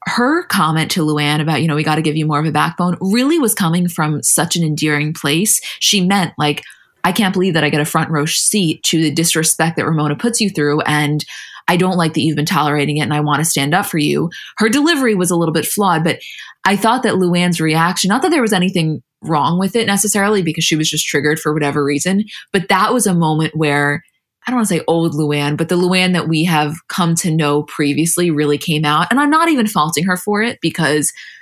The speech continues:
sh-, clearly that upset her. But it was just very funny how it really was such an innocent, what Teresa meant to be kind-hearted comment, but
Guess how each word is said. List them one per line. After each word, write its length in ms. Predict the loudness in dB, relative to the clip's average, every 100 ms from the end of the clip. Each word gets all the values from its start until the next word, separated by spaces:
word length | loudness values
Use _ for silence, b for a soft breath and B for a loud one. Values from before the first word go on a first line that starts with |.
| B
sh-, 240 | -4 -4 -4
clearly 340 | 0 2 2 2
that 180 | 2
upset 380 | 0 0 0 0
her. 280 | 2 0 0 B B B -2
But 200 | -2 2
it 80 | 0
was 160 | 2
just 160 | 2 2
very 280 | 2 2 2
funny 260 | 0 0 2
how 220 | 2 0
it 100 | 0 0 2
really 340 | 2 2 2
was 400 | 2 2 2 0 0
such 320 | 0 2 0
an 140 | -2 0
innocent, 560 | 0 2 2 0 -2 -4 B B -2
what 220 | 0 0
Teresa 360 | 0 2 2
meant 320 | 2 2 0 0
to 80 | 0
be 160 | -2
kind-hearted 600 | 0 -2 0 0 0 -2
comment, 480 | 0 0 0 -2 0
but 260 | 0 0